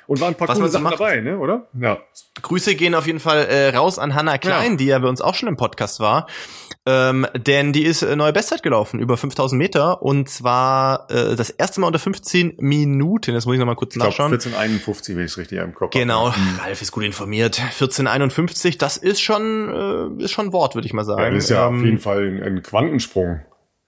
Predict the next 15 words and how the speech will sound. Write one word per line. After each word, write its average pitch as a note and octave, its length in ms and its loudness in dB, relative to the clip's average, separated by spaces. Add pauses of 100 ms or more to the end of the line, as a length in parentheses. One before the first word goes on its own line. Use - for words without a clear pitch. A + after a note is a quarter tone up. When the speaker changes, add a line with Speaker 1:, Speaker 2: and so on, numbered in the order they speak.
(180)
Speaker 1:
Ja, F#2 100 2
Speaker 2:
Ja. G#2 360 0
Speaker 1:
total. G#2 480 0 (240)
Ja. F#2 300 -4 (440)
Speaker 2:
Und, B2 420 0
ähm, A2+ 600 2 (140)
genau. A#2+ 640 -2 (840)
Jetzt - 200 -6
muss B2 180 0
ich C3+ 100 -2
hier, B2+ 200 0
ah A#3+ 280 4
ja, A#3+ 60 2
genau. D#3+ 200 2
Ist, A2+ 280 -2